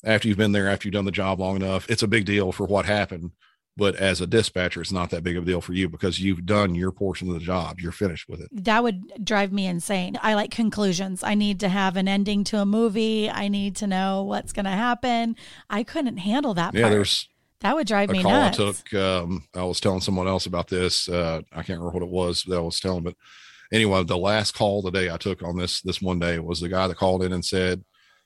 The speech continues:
Speaker 1: his brother is suicidal. He is, uh, stoned on something. He has a sword, and he, he's gonna stab himself in the chest with it.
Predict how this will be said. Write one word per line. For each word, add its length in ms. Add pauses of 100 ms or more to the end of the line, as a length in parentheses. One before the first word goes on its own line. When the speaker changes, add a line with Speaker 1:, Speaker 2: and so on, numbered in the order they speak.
(240)
Speaker 1:
his 280
brother 400
is 600 (100)
suicidal. 720
He 200
is, 300
uh, 420
stoned 420
on 160
something. 460
He 140
has 180
a 80
sword, 440
and 100
he, 160
he's 180
gonna 160
stab 280
himself 360
in 60
the 60
chest 340
with 140
it. 100